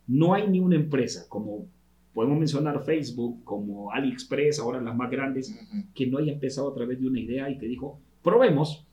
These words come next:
Speaker 1: no
Speaker 2: Ujú.
Speaker 1: perdemos nada con probar.
Speaker 2: Ujú.
Speaker 1: No perdés nada con probar. Recordá que la vida es una, las oportunidades son una. Y te lo dice alguien que viene de oportunidades que se las llegaron y se las pusieron en la mano y las solté y se me fueron,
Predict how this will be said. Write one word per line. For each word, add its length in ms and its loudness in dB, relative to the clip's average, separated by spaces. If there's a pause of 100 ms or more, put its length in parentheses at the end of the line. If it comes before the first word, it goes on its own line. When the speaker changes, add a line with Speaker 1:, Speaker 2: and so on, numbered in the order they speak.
Speaker 1:
no 200 2
Speaker 2:
Ujú. 60 -2
Speaker 1:
perdemos 420 4
nada 320 -2
con 140 -4
probar. 420 -12
Speaker 2:
Ujú. 80 -6 (260)
Speaker 1:
No 300 -6
perdés 480 -6
nada 540 -2
con 180 -12
probar. 280 -20 (360)
Recordá 400 -4
que 100 -2
la 120 -6
vida 220 -4
es 280 -10 (340)
una, 420 2 (380)
las 180 -10
oportunidades 760 -6
son 400 -4 (340)
una. 460 4 (280)
Y 180 -6
te 120 -4
lo 140 -2
dice 200 -2
alguien 280 0
que 80 2
viene 220 2
de 40 4
oportunidades 960 -4
que 120 -4
se 100 -6
las 180 -8
llegaron 380 -4
y 40 -4
se 100 -4
las 100 -6
pusieron 420 -6
en 100 0
la 100 -2
mano 360 -2
y 140 -6
las 220 -8
solté 360 -8
y 120 -4
se 100 -4
me 140 -2
fueron, 320 -6